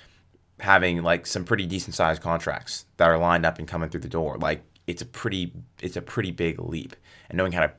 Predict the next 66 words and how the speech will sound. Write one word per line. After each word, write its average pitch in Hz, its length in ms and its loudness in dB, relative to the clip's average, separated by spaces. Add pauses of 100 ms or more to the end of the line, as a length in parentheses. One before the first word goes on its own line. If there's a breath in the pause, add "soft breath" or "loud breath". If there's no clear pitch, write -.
bid 104 180 2
profitably 82 640 0
and 82 180 -4
bid 92 200 2
well 82 240 2
and, 80 180 -10
but - 180 -2
still - 280 0
do 92 100 -2
it 87 80 -4
competitively 80 640 -2
and 87 80 -8
reach 95 220 -2
out 85 160 4
to - 40 -18
people 76 180 -4
and - 80 -14
all 92 160 -2
these 95 180 -4
things. 85 280 -2 (360 loud breath)
And, 92 120 0
like, 82 160 2
what 85 160 2
equipment 98 380 0
and 80 80 -8
how 80 120 0
does 95 120 -2
this 123 180 -4
work 87 160 -4
and 82 80 -4
what 80 80 0
is 80 80 -4
the 95 80 -6
productivity 104 520 -4
rate 85 180 0
and 80 80 -8
what's 82 140 -4
the - 60 -4
square 101 200 0
footage, 101 280 -2
all 92 120 0
this - 100 -6
stuff. - 240 -4 (360 soft breath)
I - 60 -2
learned 107 140 4
it - 40 -4
from 80 160 -6
scratch 90 720 2 (180 soft breath)
in 92 100 0
a 87 40 -2
couple 92 260 0
of 80 100 0
days. 78 540 -2 (200 soft breath)
Like, 90 140 -8
it 85 60 -8
does 117 160 4
not 110 200 2
take 98 280 -4
long 87 540 0 (220 soft breath)
to - 120 -4
actually 90 340 0
learn 85 240 -2
how 87 100 -4
to 80 80 0
do 85 200 0
this. - 240 -8